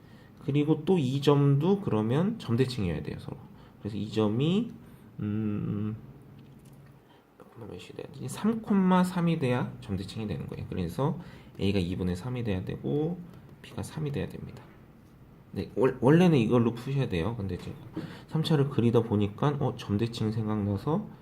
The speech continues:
요 점이 딱 점대칭이어야지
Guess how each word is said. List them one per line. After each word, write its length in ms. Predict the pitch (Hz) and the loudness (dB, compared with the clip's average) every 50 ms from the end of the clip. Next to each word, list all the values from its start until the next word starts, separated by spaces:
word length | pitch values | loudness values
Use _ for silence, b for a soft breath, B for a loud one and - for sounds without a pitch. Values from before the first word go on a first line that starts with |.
| B B B B B B - - | B B B B B B -10 -8
요 120 | 110 107 107 | -6 -6 -6
점이 600 | - - - 98 104 107 104 127 147 170 208 - - | -6 -4 -2 0 0 0 0 0 0 0 -2 -4 -6
딱 200 | - - - - - - - B B B B B B | -8 -10 -10 -10 -12 -18 -20 B B B B B B
점대칭이어야지 1400 | - - 110 110 107 120 117 123 - - - 113 110 104 98 98 90 90 90 87 92 - - 139 156 202 214 208 | -8 -4 -2 0 0 0 -2 -4 -6 -8 -6 -2 -2 0 2 2 2 2 0 -2 -2 -2 -2 0 0 0 0 -2